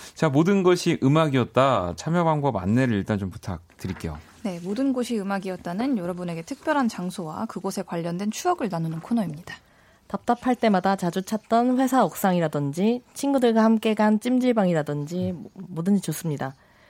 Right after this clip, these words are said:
Speaker 3: 그때 추억이 담긴 음악도 함께 보내주세요.
Speaker 1: 문자샵 팔구일공, 장문 백 원, 단문 오십 원, 인터넷 콩, 모바일 콩, 마이케이 무료고요.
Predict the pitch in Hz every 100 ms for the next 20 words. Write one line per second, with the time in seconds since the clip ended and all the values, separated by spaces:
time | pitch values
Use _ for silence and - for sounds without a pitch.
0 | _ - 190 - 208 208 - 262 240 208
1 | 165 170 214 240 175 170 - 196 202 254
2 | 262 269 175 151 131 131 143 185 - -
3 | _ 143 143 160 160 170 156 139 117 151
4 | 185 - 117 139 127 101 95 92 98 101
5 | 101 85 - 113 156 143 113 117 135 123
6 | 143 117 92 92 90 120 87 85 - 107
7 | 95 101 95 120 107